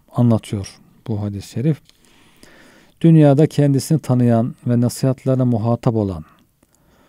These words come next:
fakat uymadıkları için kendileri de cehenneme girmiş olanlar onun burada bulunmasına ve bu ürkütücü ve ürpertici haline şaşarlar.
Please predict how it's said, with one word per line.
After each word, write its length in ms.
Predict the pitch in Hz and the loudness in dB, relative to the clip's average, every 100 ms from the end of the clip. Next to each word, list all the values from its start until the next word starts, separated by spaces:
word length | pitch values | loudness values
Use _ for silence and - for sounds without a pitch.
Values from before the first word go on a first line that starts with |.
| _ | _
fakat 380 | - 151 - 131 - | -6 -2 0 -2 2
uymadıkları 600 | 165 139 113 - 113 98 | 4 4 0 -2 -6 -6
için 300 | - 160 143 | -4 -2 -2
kendileri 520 | - 123 117 127 139 | -2 0 0 0 0
de 120 | 113 | -2
cehenneme 500 | 104 113 117 117 139 | -2 -2 0 0 -2
girmiş 460 | 110 113 123 - - | 0 0 0 -2 -6
olanlar 480 | 101 95 95 131 - _ _ _ _ _ _ _ _ _ - | -6 -4 -2 -2 -2 _ _ _ _ _ _ _ _ _ -2
onun 460 | 151 135 147 135 | 2 4 4 2
burada 420 | 131 135 120 127 117 | 4 4 4 2 0
bulunmasına 800 | 120 113 107 - 107 104 120 - _ _ - | 0 0 -2 -4 -4 -4 -6 -10 _ _ -10
ve 240 | 127 110 | -6 -4
bu 160 | 131 143 | -4 -2
ürkütücü 680 | 127 113 - 107 110 135 131 | -2 -4 -8 -8 -6 -4 -2
ve 160 | 107 | -4
ürpertici 720 | 131 117 104 120 113 101 113 131 | -4 -6 -4 -4 -4 -4 -4 -4
haline 520 | 104 113 107 101 135 | -4 -4 -4 -4 -6
şaşarlar. 640 | - 113 - 101 98 - | -4 -8 -8 -12 -14 -20